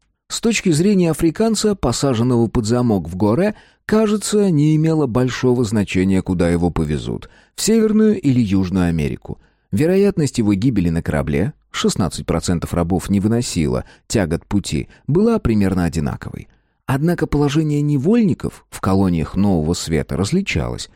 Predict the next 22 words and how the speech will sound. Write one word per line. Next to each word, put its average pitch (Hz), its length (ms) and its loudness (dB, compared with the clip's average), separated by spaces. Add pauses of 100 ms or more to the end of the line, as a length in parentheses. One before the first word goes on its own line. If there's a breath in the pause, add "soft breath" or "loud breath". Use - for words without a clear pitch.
(420)
Рабство - 560 -2
с 123 80 -2
древности, 87 640 -2 (160 soft breath)
являвшееся 110 840 0
неотъемлемой 92 680 0
частью 85 540 -2
средиземноморской 107 1000 0
экономики, 92 600 -4 (240 loud breath)
возродилось 151 640 0
в 107 100 0
эпоху 165 320 -2
крестовых 131 520 -2
походов, 73 600 -4 (200 loud breath)
а 85 140 0
в 76 120 -2
Англии 151 320 2
оно 67 240 -4
по 107 100 -4
существу 139 680 -2
исчезло. 80 680 -2 (460)
Крепостное 143 520 0
состояние, 147 840 0